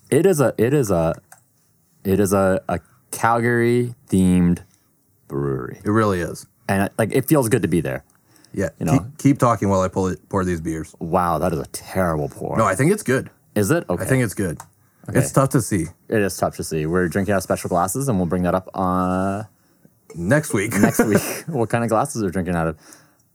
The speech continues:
Speaker 1: Um, but, uh, yeah, it was a fun brewery to go to. Um, man, it feels like it was so long ago.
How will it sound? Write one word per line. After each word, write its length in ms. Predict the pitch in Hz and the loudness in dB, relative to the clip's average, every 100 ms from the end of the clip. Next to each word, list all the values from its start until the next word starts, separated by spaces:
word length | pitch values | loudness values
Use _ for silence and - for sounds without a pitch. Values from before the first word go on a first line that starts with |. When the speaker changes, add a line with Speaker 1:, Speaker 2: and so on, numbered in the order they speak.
| _ | _
Speaker 1:
Um, 560 | 95 92 87 87 82 85 - _ _ _ _ _ _ - - - - | -2 0 0 0 -2 -4 -8 _ _ _ _ _ _ -20 -20 -20 -10
but, 340 | 101 107 95 | -2 2 2
uh, 540 | 92 92 87 87 85 80 - _ _ _ _ _ _ _ _ _ _ _ _ - | 2 2 2 2 2 0 -6 _ _ _ _ _ _ _ _ _ _ _ _ 2
yeah, 260 | 170 175 | 4 4
it 60 | - | 2
was 100 | 117 | 0
a 40 | |
fun 320 | 127 143 185 | 2 4 4
brewery 220 | 139 127 135 | 4 4 4
to 60 | |
go 120 | 107 101 | 2 4
to. 440 | 151 214 196 - | 2 0 -2 0
Um, 640 | 95 90 87 85 82 80 78 _ _ _ _ _ _ - _ _ | 0 2 2 2 0 0 -4 _ _ _ _ _ _ -20 _ _
man, 440 | 110 113 107 80 - _ _ _ _ _ _ _ _ | -4 0 0 -2 -10 _ _ _ _ _ _ _ _
it 80 | 110 | -4
feels 220 | 101 135 | 0 2
like 120 | 127 98 | 2 0
it 40 | |
was 120 | 78 | -4
so 320 | - - 101 | -6 -4 0
long 300 | 95 90 104 | 2 2 2
ago. 340 | 110 110 117 | 2 0 -2